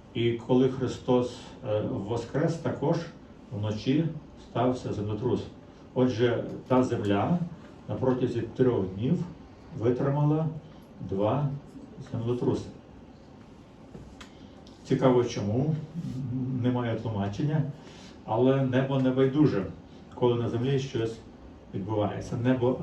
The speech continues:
реагує. І тут можна також подумати, що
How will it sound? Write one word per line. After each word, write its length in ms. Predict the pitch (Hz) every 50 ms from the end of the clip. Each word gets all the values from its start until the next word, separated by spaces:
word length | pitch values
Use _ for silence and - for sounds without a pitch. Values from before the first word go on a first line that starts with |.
| 120
реагує. 640 | 110 113 113 113 113 104 127 131 110 92 87 87 - - - - - - - - - - - - - - - - - - - - - - -
І 420 | 117 110 107 107 107 104 104 104 104 104 101 101 - - - - - - - - - - - - - - - - -
тут 200 | 117 - - 123
можна 340 | 117 123 123 123 - 110
також 380 | 104 - - - - 131 123 120
подумати, 720 | - - 123 98 110 127 123 120 117 117 - 123 113 110
що 680 | 101 - - - - - - 123 110 110 110 110 107